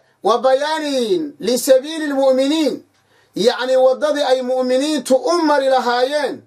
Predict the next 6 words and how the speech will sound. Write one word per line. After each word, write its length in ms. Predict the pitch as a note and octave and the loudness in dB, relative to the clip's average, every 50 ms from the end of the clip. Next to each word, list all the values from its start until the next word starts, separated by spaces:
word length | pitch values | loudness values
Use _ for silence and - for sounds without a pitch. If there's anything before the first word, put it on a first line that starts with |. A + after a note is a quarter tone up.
| _ _ _ _ _ _ _ _ _ _ - | _ _ _ _ _ _ _ _ _ _ -8
ribxiga 800 | - F3 G3+ B3 D#4 F4 F4 D4 B3+ - - B3 C4 B3+ B3+ B3 B3+ - - _ _ | -2 0 0 2 2 0 -2 -4 -6 -4 -2 0 2 2 2 0 0 -4 -6 _ _
iyo 280 | _ - A3+ A#3+ B3 B3+ A#3+ | _ -6 -2 0 0 0 0
guusha, 540 | G#3 F#3 C4 D4+ D#4+ D#4+ - - C4+ C4 B3+ B3+ - _ _ _ _ _ - | -2 -4 -4 -2 -2 -2 0 0 0 0 0 -2 -6 _ _ _ _ _ -6
sacaadada 680 | - - B3+ A#3+ - - A#3 B3+ B3+ C4 D4 D4 C#4+ | -2 0 0 0 0 -2 -2 -2 -2 -2 -2 -2 0
iyo 140 | C4+ B3+ B3 | 0 0 0
liibaanta 600 | A3+ A3+ A3+ A3+ G#3+ A#3 B3 C#4 C#4 C4 - - | -2 -4 -4 0 0 0 0 0 -2 -6 -12 -16